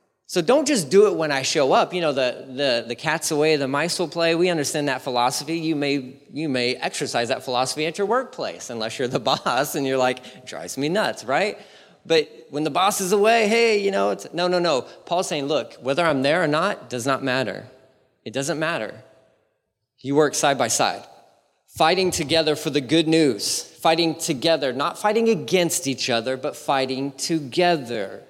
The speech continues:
together." Now, w-, what we need to understand, and we'll get into this i-, i-, as we venture into to chapter two a little bit, um, I, I want you to understand that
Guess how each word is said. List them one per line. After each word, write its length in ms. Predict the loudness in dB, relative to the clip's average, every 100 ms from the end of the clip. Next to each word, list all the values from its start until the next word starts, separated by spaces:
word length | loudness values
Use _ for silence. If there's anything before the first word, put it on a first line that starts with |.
| _
together." 880 | -6 -4 -2 0 0 0 -6 -12 -16 -20 _ _ _ _ _ _ _ -2
Now, 140 | 0
w-, 160 | 0 -2
what 240 | 0 2
we 100 | 4
need 140 | 6
to 80 | 6
understand, 400 | 4 2 0 0
and 180 | 0 4
we'll 100 | 6
get 140 | 6
into 220 | 4 2 0
this 260 | 0 0
i-, 40 | -2
i-, 540 | -4 -4 -6 -10 -10
as 220 | -6 -4 -2
we 80 |
venture 280 | 0 0 0
into 420 | 0 0 2 2 -2
to 140 | -8
chapter 260 | -2 -2 -2
two 160 | -2 0
a 40 |
little 200 | 2 0
bit, 320 | 0 0 -2 -10 -20 -12
um, 520 | -4 0 2 0 -4 -8 -10 -4
I, 120 | 0
I 100 | 2
want 220 | 2 0
you 80 | 0
to 40 |
understand 520 | 0 0 0 -2 0
that 320 | 0 -2 -6